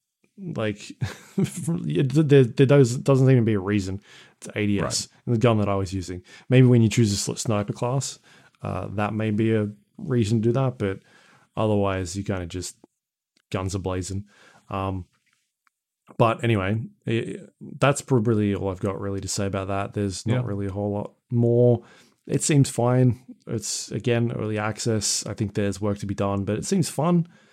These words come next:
Speaker 1: Um, like, I don't know how crazy it gets in terms of the things it throws at you. Like, there's different types of dinosaurs. Like,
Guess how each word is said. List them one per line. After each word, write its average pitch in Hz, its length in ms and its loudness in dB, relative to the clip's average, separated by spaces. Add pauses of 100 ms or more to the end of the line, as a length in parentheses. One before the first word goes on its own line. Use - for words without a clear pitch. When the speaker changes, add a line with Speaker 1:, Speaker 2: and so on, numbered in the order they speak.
(300)
Speaker 1:
Um, 127 640 2
like, - 220 -10
I 135 60 -2
don't 135 100 4
know 135 80 6
how 113 140 0
crazy 110 460 -2
it 104 100 -6
gets 120 320 -4
in 107 60 2
terms 107 340 0
of 98 240 -2 (960)
the 113 160 -2
things 117 280 2
it 135 80 -6
throws 113 320 0
at 117 260 0
you. 139 200 2
Like, 110 240 -2
there's 113 240 0
different 127 380 0
types 131 340 -4
of 139 80 -4
dinosaurs. 151 920 -4 (640)
Like, - 300 -8